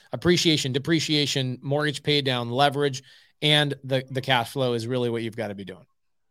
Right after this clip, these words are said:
So, Jason, that's a good question. That's a great question. We've done so many wraps. I'm, it makes me sick. I own a property on ninety-first. It was probably the most amazing deal I've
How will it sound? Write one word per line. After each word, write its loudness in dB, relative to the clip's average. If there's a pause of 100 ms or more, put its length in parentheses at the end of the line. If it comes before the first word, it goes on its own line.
(540)
So, 6
Jason, 4
that's 2
a 0
good 0
question. 2
That's 2
a 0
great 2
question. 0
We've 2
done 2
so 0
many 0
wraps. 0 (100)
I'm, -2 (240)
it -4
makes -2
me -2 (420)
sick. -2
I 4
own 4
a 0
property -2 (1400)
on -2
ninety-first. -2 (100)
It 0
was 0
probably 4
the 0
most 0
amazing -2
deal -2
I've -4